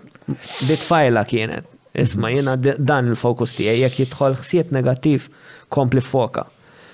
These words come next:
Speaker 1: L-, l-, l-intenzjoni kien li ngħid it-fajla kemm inħobba u l-fokus tiegħi jekk m'għandux jaqsam ma' dan
Speaker 2: Mhm.
Speaker 1: li għaddej minn ġa moħħi, pst, il-barra.
Speaker 2: Mhm.
Speaker 1: Dal-goal tiegħi.
Speaker 2: Sewa.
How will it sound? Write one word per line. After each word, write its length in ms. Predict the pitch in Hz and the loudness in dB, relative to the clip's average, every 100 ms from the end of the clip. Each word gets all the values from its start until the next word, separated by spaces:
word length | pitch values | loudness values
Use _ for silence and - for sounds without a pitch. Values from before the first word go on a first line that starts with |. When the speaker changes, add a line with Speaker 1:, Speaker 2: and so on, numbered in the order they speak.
| - - _ - | -20 -20 _ -4
Speaker 1:
L-, 100 | 127 | -4
l-, 340 | - 117 117 | -2 -4 -4
l-intenzjoni 760 | 127 120 120 123 127 127 156 135 | -4 -2 -2 -2 -2 0 0 -2
kien 240 | 127 123 127 | -2 -4 -2
li 240 | - 123 | 0 0
ngħid 240 | 123 120 | 0 0
it-fajla 420 | 117 - 127 120 120 | -2 -2 0 2 0
kemm 220 | 127 131 | 0 0
inħobba 400 | 139 185 175 180 196 170 - | 0 0 2 2 0 -2 -4
u 80 | 139 | -4
l-fokus 580 | 131 147 139 139 127 - | -2 -2 -2 -2 -6 -2
tiegħi 320 | 202 170 135 | 0 2 2
jekk 220 | - - | 0 0
m'għandux 460 | 147 147 143 143 - | 0 2 2 0 2
jaqsam 440 | 135 - - 135 135 | 0 0 -2 0 2
ma' 140 | 135 131 | 4 4
dan 440 | 180 147 147 175 | 2 2 2 0
Speaker 2:
Mhm. 340 | - 98 104 127 | -2 -2 2 4
Speaker 1:
li 120 | 151 | 6
għaddej 340 | 147 143 143 143 | 4 4 2 2
minn 160 | 143 139 | 2 2
ġa 140 | 151 | 2
moħħi, 480 | 185 190 - 135 156 | 2 0 -2 -2 -4
pst, 260 | - - - | -6 -10 -4
il-barra. 480 | 139 120 107 104 - _ _ - | -2 0 0 -2 -6 _ _ -8
Speaker 2:
Mhm. 260 | 98 101 | -4 0
Speaker 1:
Dal-goal 400 | 123 135 127 110 | 2 2 2 2
tiegħi. 320 | 113 113 - - _ | 0 -2 -4 -10 _
Speaker 2:
Sewa. 380 | - 90 71 69 | -8 -6 -6 -10